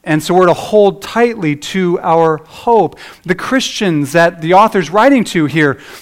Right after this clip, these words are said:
these Jewish Christians, they are being ostracized. They're being,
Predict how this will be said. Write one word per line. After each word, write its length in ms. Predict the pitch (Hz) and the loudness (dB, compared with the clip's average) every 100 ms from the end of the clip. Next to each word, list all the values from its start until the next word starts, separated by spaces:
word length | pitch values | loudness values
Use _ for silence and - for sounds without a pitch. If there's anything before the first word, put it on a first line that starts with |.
| _ _ | _ _
these 280 | 160 185 - | -2 -2 -4
Jewish 460 | 143 135 226 247 - | -12 -4 0 0 -2
Christians, 680 | - 269 - 220 170 143 | -2 -4 -2 -2 -2 -2
they 220 | 135 190 226 | 2 4 6
are 500 | 240 202 196 180 - - - _ - | 4 4 4 2 -6 -20 -20 _ -6
being 220 | 160 214 | 0 2
ostracized. 880 | 202 247 277 - 226 - 170 135 120 | 4 4 2 -2 -6 2 2 2 0
They're 120 | 151 | -2
being, 400 | 180 202 196 175 | 0 0 0 -4